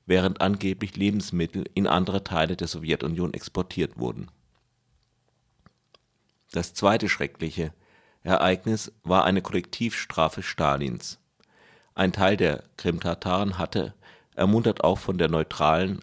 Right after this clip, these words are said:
aber deutschfreundlichen Türkei, mit den deutschen Besatzern der Krim kollaboriert. Als Strafe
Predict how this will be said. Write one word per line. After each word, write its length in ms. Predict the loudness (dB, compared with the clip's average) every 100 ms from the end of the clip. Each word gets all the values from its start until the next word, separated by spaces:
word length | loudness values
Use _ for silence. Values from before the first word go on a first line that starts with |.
| -4
aber 220 | 0 0
deutschfreundlichen 840 | 2 0 0 0 0 0 -10 -10
Türkei, 540 | -8 -8 -4 -4 -4 -8 _ _ _ -20 -20 _
mit 140 | 0 2
den 120 | 6
deutschen 360 | 6 6 2
Besatzern 600 | -2 2 2 2 -2 -2 -4 -4
der 200 | -2 -2
Krim 420 | 0 0 0 -2
kollaboriert. 800 | 0 0 2 -2 -2 -4 -6 -16 _ _ _ _ _ _ _ _ 0
Als 160 | 0
Strafe 600 | -2 0 2 2 2 -4